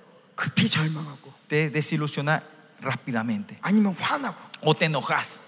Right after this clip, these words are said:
Speaker 1: "아씨, 나한테 왜 이런 거 시키는 거야?"
Speaker 2: "¿Por qué me tratan a mí así? ¿Por qué quieren que yo haga esto?"
Speaker 1: 이렇게 움직이는 거야.
Speaker 2: Esta es la dirección como se mue-, se mueve el viejo hombre cuando me
Speaker 1: 예,
Speaker 2: elijo a mí, ¿no?
Speaker 1: 반대로
Speaker 2: Al revés,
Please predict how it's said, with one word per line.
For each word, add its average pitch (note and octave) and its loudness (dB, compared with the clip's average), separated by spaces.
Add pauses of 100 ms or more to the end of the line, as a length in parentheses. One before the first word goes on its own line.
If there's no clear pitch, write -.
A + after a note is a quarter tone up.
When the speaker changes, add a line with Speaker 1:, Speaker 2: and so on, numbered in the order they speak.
Speaker 1:
"아씨, - 8
나한테 A#3+ 4
왜 A3 4
이런 B3+ 0
거 B3+ 0
시키는 A#3 0
거야?" G3 -14
Speaker 2:
"¿Por F#3 0
qué C#4 8
me D4 4
tratan A#3 4
a G3+ 6
mí G3 4
así? F#3 2
¿Por E3+ 0
qué A#3+ -2
quieren A3 2
que G3+ -2
yo F#3+ 2
haga D#3+ 2
esto?" C#3+ -6 (880)
Speaker 1:
이렇게 G#3+ -2
움직이는 D#3+ -10
거야. - -20 (340)
Speaker 2:
Esta G3 0
es G3+ 2
la G3+ 2
dirección F3+ -2
como F3 -2
se D#3 -4
mue-, D3 -4
se D3+ -4
mueve D3 2
el C3+ 0
viejo C#3+ -2
hombre A#2 -4
cuando A#2 -6
me A2+ -4
Speaker 1:
예, A2+ -4
Speaker 2:
elijo - -6
a G#2+ -4
mí, - -2
¿no? G#3+ 4
Speaker 1:
반대로 G#3 4 (200)
Speaker 2:
Al F#3 0
revés, A#3+ 6